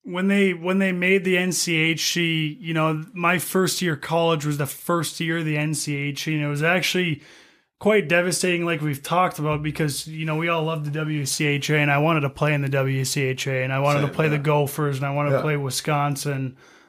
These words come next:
Speaker 1: Um, so that kinda sucked, but, you know, the teams that we brought in, Miami, um, Western, to kinda replace those teams
Speaker 2: Yeah.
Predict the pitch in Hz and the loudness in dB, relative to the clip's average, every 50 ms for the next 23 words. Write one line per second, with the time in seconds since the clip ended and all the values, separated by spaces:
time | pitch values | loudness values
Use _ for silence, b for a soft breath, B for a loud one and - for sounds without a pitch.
0 | B B - 147 139 135 135 135 135 135 135 131 131 131 127 B B B B B | B B -6 -4 -2 0 0 0 0 0 -2 -2 -4 -6 -10 B B B B B
1 | B - - 185 190 196 196 226 233 208 156 - - - 175 180 180 165 - - | B -4 0 0 0 2 2 0 0 0 0 0 0 0 0 0 0 0 -4 -4
2 | - 170 165 160 b b b b b b b b b b b b - 165 175 180 | -4 -4 -4 -4 b b b b b b b b b b b b -4 -2 -2 0
3 | 180 175 175 - - - 240 277 277 208 226 240 226 208 196 160 151 165 190 196 | 0 -2 -2 -2 0 2 2 2 4 4 2 2 4 4 2 2 4 4 4 4
4 | 196 190 185 185 190 190 180 170 170 165 165 160 160 156 160 160 165 170 175 175 | 4 4 2 2 2 2 2 2 2 4 4 4 4 4 4 4 2 0 -2 -2
5 | 180 180 170 - - - - - - - - - - - 175 170 160 160 156 156 | -4 -4 -6 -8 -12 -18 -20 -20 -20 -20 -20 -14 -8 -4 0 2 2 2 2 0
6 | 151 151 147 143 151 165 160 151 - - - 190 180 180 156 151 - - 170 180 | 0 -2 -2 0 0 0 0 0 -2 -2 -2 -2 -2 -2 -4 -4 -4 -2 -2 -2
7 | 170 165 156 139 - - 156 156 156 147 - - 185 185 185 185 185 - - 196 | -2 -4 -4 -6 -6 -8 -6 -6 -6 -6 -6 -6 -6 -6 -6 -6 -8 -6 -4 -2
8 | 190 190 202 208 196 196 - - 107 98 - | 0 0 0 -2 -2 -4 -6 -8 -10 -10 -12